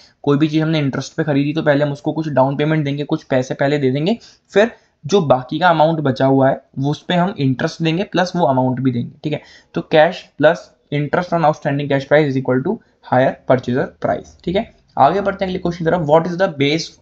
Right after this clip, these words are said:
of calculation of interest in hire purchase system?" तो क्वेश्चन में हमसे पूछा गया है कि हायर परचेज सिस्टम में अगर हमें interest को calculate करना है तो उसके लिए क्या base है? Cash value of the asset, hire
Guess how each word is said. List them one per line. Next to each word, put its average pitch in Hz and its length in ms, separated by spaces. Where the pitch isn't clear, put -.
of 135 140
calculation 139 460
of 151 100
interest 131 300
in 165 120
hire 135 280
purchase - 500
system?" 131 220
तो 214 100
क्वेश्चन 185 280
में 185 80
हमसे 190 180
पूछा 160 300
गया 151 140
है 147 80
कि 180 100
हायर 143 300
परचेज 165 320
सिस्टम 156 320
में 160 160
अगर 160 200
हमें 165 140
interest 139 360
को 170 120
calculate 151 420
करना 135 220
है 147 60
तो 165 80
उसके 156 300
लिए 170 80
क्या 160 260
base 135 420
है? 151 120
Cash 170 260
value 180 240
of 170 100
the 180 120
asset, 202 160
hire 135 200